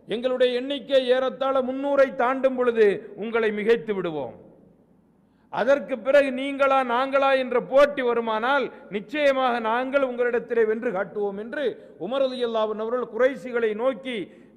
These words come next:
தைரியமாக பதில் சொன்ன விதமும், உமர் ரலியல்லாஹு அன்ஹு அவர்கள் முஸ்லிமானதற்கு பிறகே நாங்கள் பலமிக்கவர்களாக ஆனோம் என்று ஹஜ்ரத் இப்னு மஸ்ஊத் ரலியல்லாஹு அன்ஹு அவர்கள் சொல்லக்கூடிய கூற்றும் மிக அற்புதமாக இணங்கி வருகிறது.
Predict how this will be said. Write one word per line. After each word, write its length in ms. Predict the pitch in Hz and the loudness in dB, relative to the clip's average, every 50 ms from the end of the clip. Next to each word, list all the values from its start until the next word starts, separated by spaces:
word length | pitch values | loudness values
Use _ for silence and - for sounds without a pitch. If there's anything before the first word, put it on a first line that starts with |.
| 143 | 0
தைரியமாக 760 | 147 185 226 269 285 285 294 294 285 277 262 269 262 240 254 | 2 2 4 4 2 0 2 2 2 4 4 2 2 0 0
பதில் 340 | 220 190 214 233 269 262 202 | 0 0 -2 -2 -2 -4 -6
சொன்ன 280 | - 254 240 226 226 208 | -4 -4 -2 -2 -2 -4
விதமும், 500 | 185 190 190 240 247 247 262 277 285 262 247 - - - - - - - - - _ _ _ _ _ - | -4 -2 0 2 2 2 2 0 -2 -4 -8 -14 -20 -20 -20 -20 -20 -20 -20 -20 _ _ _ _ _ -10
உமர் 240 | 147 190 240 277 285 | -6 -4 0 2 2
ரலியல்லாஹு 520 | 285 285 294 285 285 285 277 277 277 269 269 | 2 2 2 2 2 2 2 2 2 2 2
அன்ஹு 140 | 262 262 262 | 2 2 0
அவர்கள் 240 | 254 254 254 240 226 | 0 0 -2 -4 -6
முஸ்லிமானதற்கு 720 | - 240 277 285 262 269 262 254 254 247 240 208 - 226 226 170 | -8 -8 -8 -6 -4 -2 -2 -2 0 -2 -2 -4 -4 -8 -12 -8
பிறகே 380 | 226 247 269 277 277 285 285 285 | -2 2 2 4 4 4 2 2
நாங்கள் 460 | 262 233 226 240 247 233 240 226 190 160 135 - - - - - - - - - 139 | 2 0 -4 -4 -2 0 0 2 0 0 -4 -8 -16 -20 -20 -20 -20 -20 -20 -10 -2
பலமிக்கவர்களாக 960 | 147 190 226 277 285 302 302 294 - 294 285 269 269 254 254 262 254 247 247 233 226 208 220 | 0 2 2 2 2 0 -2 -4 0 2 4 4 4 2 2 2 4 4 4 2 0 0 0
ஆனோம் 300 | 247 262 269 269 277 262 262 | 0 2 2 0 0 0 -2
என்று 160 | 247 233 247 233 | -2 -2 0 0
ஹஜ்ரத் 320 | 226 240 233 226 233 233 | 2 0 0 -2 -4 -6
இப்னு 220 | 226 254 254 233 | -6 -6 -6 -6
மஸ்ஊத் 420 | 220 - 254 269 285 294 285 277 262 247 | -6 -8 -6 -6 -4 -4 -2 -2 -2 -2
ரலியல்லாஹு 420 | 247 247 254 247 247 240 240 233 | -2 -4 -6 -2 0 0 0 0
அன்ஹு 140 | 233 226 226 | -2 -6 -6
அவர்கள் 260 | 214 214 214 190 - 220 | -6 -8 -8 -8 -8 -8
சொல்லக்கூடிய 720 | 220 226 233 220 - 226 220 208 208 208 202 185 160 - - - - - - _ | -6 -6 -6 -6 -8 -8 -10 -10 -6 -6 -4 -4 -6 -6 -12 -18 -20 -20 -20 _
கூற்றும் 640 | - 220 269 294 311 247 - - 277 311 294 277 226 151 - - - - - | -8 -6 -4 -4 -4 -6 -6 -6 -4 -2 -2 -2 -2 -6 -12 -16 -20 -14 -10
மிக 280 | 160 220 240 214 262 | -8 -6 -2 0 0
அற்புதமாக 720 | 214 196 185 - - 277 294 285 269 269 277 277 247 254 | 0 0 -2 -6 -6 -2 0 0 2 2 2 0 0 0
இணங்கி 340 | 240 226 220 247 254 240 247 | -2 -2 -4 -4 -6 -4 0
வருகிறது. 760 | 240 233 220 220 202 220 208 196 196 190 180 143 - - - | 0 0 2 0 0 0 0 0 0 0 0 -2 -6 -10 -14